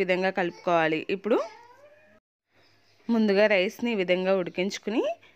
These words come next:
వెడల్పుగా ఉన్నటువంటి పళ్ళెంలో వేసుకుంటే చల్లారుతుంది. ఇప్పుడు ఇందులో మనం తగినంత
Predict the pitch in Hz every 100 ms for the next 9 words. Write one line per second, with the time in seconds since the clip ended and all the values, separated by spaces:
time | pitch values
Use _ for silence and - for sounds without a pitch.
0 | - 185 175 185 - 196 190 175 180 175
1 | 170 175 165 165 170 165 175 - 170 165
2 | 254 381 233 170 156 165 165 170 320 302
3 | 196 165 165 165 160 208 508 - _ _
4 | 202 170 170 165